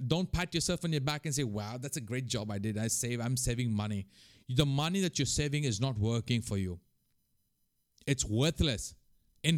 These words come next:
fact, if you save your money, uh, for five years, if you take your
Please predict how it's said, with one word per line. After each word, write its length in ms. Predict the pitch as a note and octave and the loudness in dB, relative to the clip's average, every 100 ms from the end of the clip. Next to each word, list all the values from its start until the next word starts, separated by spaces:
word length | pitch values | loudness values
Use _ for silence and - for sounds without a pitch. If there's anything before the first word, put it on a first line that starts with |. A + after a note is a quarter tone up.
| - | 2
fact, 220 | F3+ G3 | 0 0
if 180 | E3+ - | 0 2
you 100 | F#3 | 2
save 460 | F3+ - E3 F#3 E3 | 4 4 4 2 2
your 120 | D#3+ C#3 D#3 | 0 0 0
money, 200 | D#3 B2+ B2 - - - | 0 0 -4 -14 -8 -2
uh, 280 | A#2 A2 | -2 -2
for 200 | A2+ D3+ | -2 -2
five 480 | C3+ - D3+ F3 E3 C#3+ | -2 0 0 2 2 4
years, 180 | A2+ A2+ | 2 0
if 80 | B2+ | 2
you 80 | F3 | 2
take 380 | - E3 F3 | 4 4 2
your 100 | - | 0